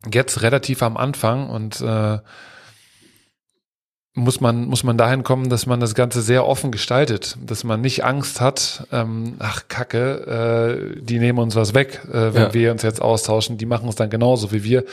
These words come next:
Speaker 2: Ja.
Speaker 1: die benutzen das gleiche, ähm, Logo wie wir oder hier ähnlichen Schriftzug, äh, bewerben ihre Mitglieder", so.
Speaker 2: <laughs>
Speaker 1: Das darf's halt nicht sein.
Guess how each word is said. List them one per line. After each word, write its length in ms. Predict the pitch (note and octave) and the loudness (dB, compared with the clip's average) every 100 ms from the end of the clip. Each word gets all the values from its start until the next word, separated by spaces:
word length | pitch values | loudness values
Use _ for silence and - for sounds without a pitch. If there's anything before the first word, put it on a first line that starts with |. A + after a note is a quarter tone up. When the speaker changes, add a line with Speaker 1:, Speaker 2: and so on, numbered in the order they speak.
| - | -4
Speaker 2:
Ja. 120 | F2 | -4
Speaker 1:
die 120 | - | -2
benutzen 360 | A2+ B2 - A#2+ | 0 0 -2 -6
das 180 | G#2+ - | -6 -2
gleiche, 760 | A2+ A2+ - A#2 A2+ A#2 B2+ | 2 2 2 2 2 2 -2
ähm, 80 | A2 | -2
Logo 420 | A2 A#2+ C3 B2 | 2 4 4 2
wie 140 | A2+ A2 | 0 0
wir 200 | A#2 A#2 | 2 4
oder 220 | A2+ A2+ - - - | 4 2 -2 -16 -14
hier 400 | - B2 A#2+ - | -4 0 0 0
ähnlichen 340 | B2 A#2 - | -2 -2 -4
Schriftzug, 720 | A2 - B2 - - B2 A#2+ | -4 -4 -6 -4 -2 0 -2
äh, 140 | C#3+ A#2 | -4 -4
bewerben 420 | A2 A2 A#2 A#2+ | -4 0 0 0
ihre 220 | B2+ A2 | -2 -2
Mitglieder", 340 | A#2 B2 B2+ A#2+ | -4 -2 0 2
so. 80 | |
Speaker 2:
<laughs> 400 | B2+ - A2 D3+ | 2 0 0 2
Speaker 1:
Das 160 | - A2+ | 2 4
darf's 240 | C#3+ C#3 | 4 4
halt 140 | B2+ C3 | 0 0
nicht 140 | B2+ | 2
sein. 340 | C3+ A#2+ F#2 | 4 2 0